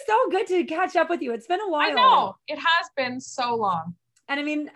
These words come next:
Speaker 1: I feel like I've been in your shop lately, just popping in and not abiding
Speaker 2: It's made
Speaker 1: by
Speaker 2: our
Speaker 1: your
Speaker 2: day.
Speaker 1: rules. <laughs>
Speaker 2: You made our day with those donuts.
Speaker 1: Oh, Liz. Oh, well, I just love you guys, and I,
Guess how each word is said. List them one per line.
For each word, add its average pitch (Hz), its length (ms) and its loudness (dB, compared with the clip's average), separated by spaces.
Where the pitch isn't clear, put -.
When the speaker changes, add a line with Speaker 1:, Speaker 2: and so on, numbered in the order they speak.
Speaker 1:
I 311 100 4
feel 359 140 0
like 466 140 2
I've 339 100 0
been 339 100 0
in 359 80 0
your 339 100 0
shop 320 300 0
lately, 285 360 -2
just 269 180 -8
popping 294 480 0
in 294 260 0
and 254 320 -2
not 370 400 6
abiding 359 340 4
Speaker 2:
It's 330 100 -2
made 330 100 6
Speaker 1:
by 339 60 4
Speaker 2:
our 381 100 6
Speaker 1:
your 294 100 0
Speaker 2:
day. 330 340 2
Speaker 1:
rules. 320 320 -4
<laughs> 523 60 -10
Speaker 2:
You 269 60 -8
made 339 220 0
our 427 160 4
day 320 160 0
with - 80 -20
those 277 240 -4
donuts. 226 760 -6
Speaker 1:
Oh, 285 300 -8
Liz. 220 380 -8
Oh, 302 320 0
well, 320 180 4
I 381 180 4
just 415 180 -4
love 339 220 2
you 320 180 -2
guys, 277 580 0
and 254 340 0
I, 240 260 2